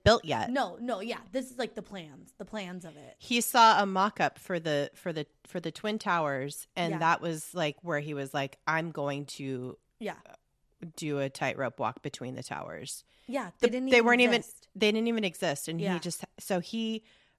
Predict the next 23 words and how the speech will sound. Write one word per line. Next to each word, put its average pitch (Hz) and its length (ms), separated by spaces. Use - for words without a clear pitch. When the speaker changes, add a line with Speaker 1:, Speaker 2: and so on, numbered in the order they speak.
Speaker 1:
for - 180
a 190 60
literal, 180 400
like, 147 280
I, 165 200
I 165 60
think, 160 220
like, 151 120
a 160 60
literal 151 280
decade - 460
had 135 240
been 135 180
planning 131 600
to 269 100
Speaker 2:
Yeah. 311 60
Speaker 1:
do 135 140
this. - 440
Speaker 2:
Off, 262 240
like, 269 160
a 247 80
fucking 226 400
blueprint. 180 480